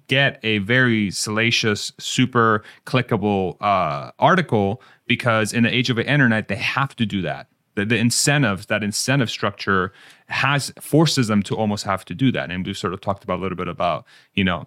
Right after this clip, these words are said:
if it's, if, you know, like, the falseness of it and, and sort of, like, h-, what, what they have to do and so on and so forth to get it out there to the public. But the, the point you brought up earlier was, like, okay, so how do we actually fix that?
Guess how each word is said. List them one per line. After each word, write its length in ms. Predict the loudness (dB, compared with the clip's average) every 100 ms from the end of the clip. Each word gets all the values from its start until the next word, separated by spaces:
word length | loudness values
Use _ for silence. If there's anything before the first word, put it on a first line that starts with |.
| -10
if 180 | -8 -6
it's, 200 | -6 -6
if, 360 | -8 -8 -20 -20
you 200 | -8 -4
know, 160 | -4 -4
like, 200 | -8 -8
the 60 | -8
falseness 600 | 0 2 2 0 0 0
of 160 | 0
it 200 | 0 0
and, 160 | -2 -4
and 300 | -6 -8 -8
sort 200 | -6 -4
of, 100 | -4
like, 160 | -8 -8
h-, 60 | -6
what, 280 | 0 0 0
what 160 | -4 -4
they 80 | -4
have 260 | -2 -4
to 100 | -4
do 200 | -4 -2
and 100 | -2
so 140 | -4 -4
on 60 |
and 100 | -4
so 120 | -4 -6
forth 220 | -6 -8
to 80 | -6
get 160 | -6
it 80 | -2
out 160 | -2 -4
there 80 |
to 140 | -10 -12
the 80 | -2
public. 440 | 0 2 0 -2 -10 -20 -10 -2
But 360 | 0 0 -6 -18 -20 -20
the, 240 | -10 -4 -2
the 140 | -2
point 220 | 2 2
you 80 | 4
brought 180 | 4 2
up 160 | 0 -4 -2
earlier 340 | 2 4 4 2
was, 200 | 2 0
like, 80 |
okay, 200 | -2 -2
so 120 | -2 0
how 160 | 0
do 80 | 2
we 80 | 2
actually 260 | 0 -2
fix 300 | -2 -2 -2
that? 200 | -4 -8